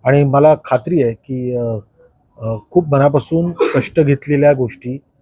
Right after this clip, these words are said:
सिन्सिअरली केलेल्या गोष्टी या लोकांना आवडतात. नवीन काहीतरी घडतंय हे लोकांना आवडतं. तर हे नाविन्य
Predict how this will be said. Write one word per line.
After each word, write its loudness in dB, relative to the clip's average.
सिन्सिअरली 2
केलेल्या -2
गोष्टी -10
या 4
लोकांना 2
आवडतात. -2
नवीन 4
काहीतरी 0
घडतंय -4
हे 4
लोकांना 4
आवडतं. -6
तर -8
हे -4
नाविन्य 2